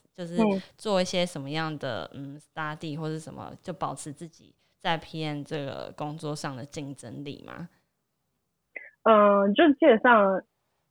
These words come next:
Speaker 2: 跟大家一样，就是你要多看东西啊，你要持续不同的上课，这些东西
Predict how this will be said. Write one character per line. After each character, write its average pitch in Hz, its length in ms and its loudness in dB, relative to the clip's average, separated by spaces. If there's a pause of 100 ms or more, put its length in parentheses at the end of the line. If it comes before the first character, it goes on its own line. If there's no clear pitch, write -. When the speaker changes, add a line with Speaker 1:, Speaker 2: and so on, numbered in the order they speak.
(300)
Speaker 2:
跟 240 160 8
大 226 80 8
家 202 160 8
一 185 60 8
样， 185 240 8
就 180 100 2
是 175 360 4
你 160 80 -2
要 175 160 4
多 180 160 4
看 180 200 4
东 160 320 0
西 165 140 2
啊， 160 360 6 (180)
你 175 100 2
要 170 360 6 (440)
持 180 120 2
续 202 120 4
不 190 100 2
同 180 140 2
的 160 140 -2
上 156 200 2
课， 165 200 0
这 175 100 2
些 175 80 6
东 175 160 4
西 175 160 2